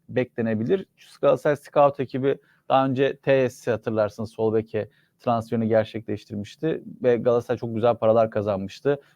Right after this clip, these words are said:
Marcao'yu yine stopere transfer etmişti. Portekiz Ligi sonuncusu Chavez'den ve oradan da yine Galatasaray güzel paralar kazanmıştı.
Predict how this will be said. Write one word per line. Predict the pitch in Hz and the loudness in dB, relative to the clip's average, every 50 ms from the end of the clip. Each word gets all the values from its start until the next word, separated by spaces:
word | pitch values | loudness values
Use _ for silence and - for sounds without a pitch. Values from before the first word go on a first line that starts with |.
| _ - | _ 2
Marcao'yu | 117 127 135 135 123 - 156 147 139 135 131 123 | 6 6 6 6 6 6 8 8 10 8 8 4
yine | 117 117 120 117 | 2 0 -2 -4
stopere | - - 123 113 - 120 113 110 | -4 -6 -6 -4 -2 -2 -4 -4
transfer | - - 110 107 107 - - 107 | -4 -6 -6 -8 -6 -4 -2 -2
etmişti. | 104 104 - - 104 - - - 143 151 - _ _ _ _ _ _ | -2 -2 -4 -8 -18 -10 -2 0 0 0 0 _ _ _ _ _ _
Portekiz | - 127 127 120 - 120 113 117 110 | 2 2 4 4 0 -2 -2 -2 0
Ligi | 110 110 104 110 | 0 0 -2 -2
sonuncusu | 110 - 117 113 110 107 113 - - - | -4 -4 -2 0 0 0 -2 -6 -14 -6
Chavez'den | - - 117 113 113 110 104 104 123 135 156 170 - 117 | 0 2 4 4 4 2 2 0 0 0 -2 -2 -4 -2
ve | 120 | 2
oradan | 113 127 135 131 131 135 127 123 | 2 4 4 4 2 0 0 0
da | 117 | 0
yine | 113 110 110 107 | 0 0 0 2
Galatasaray | 110 110 110 - 110 107 101 | 2 0 0 0 -2 -4 -4
güzel | 101 101 113 110 - | -2 0 0 0 0
paralar | - 104 104 101 101 98 98 | 0 -2 -2 0 0 -2 -4
kazanmıştı. | - 98 98 101 92 95 98 - - - - 190 | -6 -6 -4 -4 -4 -4 -6 -10 -12 -10 -10 -10